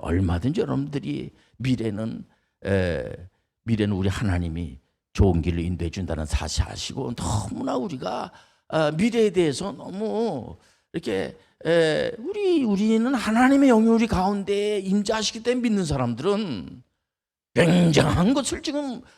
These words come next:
축복을 받고 있는 거예요. 하나님의 영이, 하나님 우리 가운데 있는데 마귀가 머리털 하나 건들 수 없다는 사실 아시고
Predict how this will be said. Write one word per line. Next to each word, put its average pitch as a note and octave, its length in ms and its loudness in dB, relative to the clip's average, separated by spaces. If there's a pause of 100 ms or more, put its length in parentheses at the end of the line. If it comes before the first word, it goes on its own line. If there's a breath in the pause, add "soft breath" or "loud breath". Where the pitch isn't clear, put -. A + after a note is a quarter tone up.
(400 soft breath)
축복을 - 380 -2
받고 G#3 240 0
있는 G#3 240 2
거예요. D3+ 380 2
하나님의 D3 640 8
영이, C4 340 4 (140 loud breath)
하나님 E3+ 600 2
우리 F#4 160 2
가운데 D4+ 380 2
있는데 F3+ 460 -4 (840)
마귀가 F#2+ 440 2
머리털 F#2 500 0
하나 F#2+ 200 0
건들 F#2 260 -4
수 G#2+ 120 -4
없다는 F#2 260 -6
사실 F2 360 -8
아시고 - 540 -8